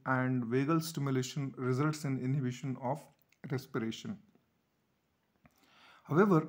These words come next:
disruption of vagal afferents, that is abolition of vagal feedback, uh, prolongs the act-, the activity of motor neurons supplying inspiratory muscles,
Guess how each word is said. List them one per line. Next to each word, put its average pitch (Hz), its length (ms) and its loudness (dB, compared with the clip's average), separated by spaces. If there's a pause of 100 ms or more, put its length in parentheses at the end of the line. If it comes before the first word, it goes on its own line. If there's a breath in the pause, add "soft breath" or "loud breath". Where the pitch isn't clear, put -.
(120)
disruption 156 520 2
of 156 200 2
vagal 131 360 2
afferents, 123 640 -2
that 123 160 -2
is 120 120 -6
abolition 135 640 0
of 127 280 0
vagal 135 420 4
feedback, 123 540 0 (640 loud breath)
uh, 127 140 -2
prolongs 165 920 2 (120)
the 131 140 4
act-, 127 300 2 (300)
the 127 120 4
activity 156 400 4
of 147 180 0
motor 131 300 2
neurons 127 540 2
supplying 131 480 0
inspiratory 123 440 -4
muscles, 117 500 -6